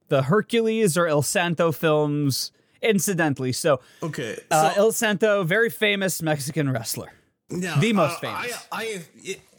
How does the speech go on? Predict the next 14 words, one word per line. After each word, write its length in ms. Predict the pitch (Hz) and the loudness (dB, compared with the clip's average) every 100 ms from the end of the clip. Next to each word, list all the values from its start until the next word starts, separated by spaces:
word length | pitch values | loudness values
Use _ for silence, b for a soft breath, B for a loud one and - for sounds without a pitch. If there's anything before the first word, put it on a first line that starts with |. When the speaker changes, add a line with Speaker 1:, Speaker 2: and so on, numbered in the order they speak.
| _ | _
Speaker 2:
I 140 | 165 233 | -10 -8
find 380 | 233 214 196 | -8 -8 -8
this 500 | 160 143 147 - - - _ _ - | -8 -8 -8 -10 -12 -16 _ _ -10
absolutely 760 | 170 190 175 165 165 151 139 | -8 -6 -8 -8 -8 -8 -10
fascinating, 840 | 123 131 117 113 131 113 90 90 | -10 -10 -10 -8 -10 -10 -10 -12
like, 180 | 110 113 | -12 -10
this 160 | 127 120 | -10 -10
whole, 460 | 147 139 131 123 | -8 -6 -6 -8
um, 440 | 120 120 117 113 110 _ _ _ _ - | -8 -8 -10 -12 -16 _ _ _ _ -12
this 160 | 156 143 | -10 -8
whole 280 | 156 131 | -8 -8
concept. 760 | 113 - 131 123 - 107 80 - b b b | -10 -10 -10 -8 -10 -12 -14 -18 b b b
So, 400 | - 202 190 165 - | -12 -8 -6 -8 -10
um, 460 | 156 156 147 135 127 | -10 -8 -8 -10 -16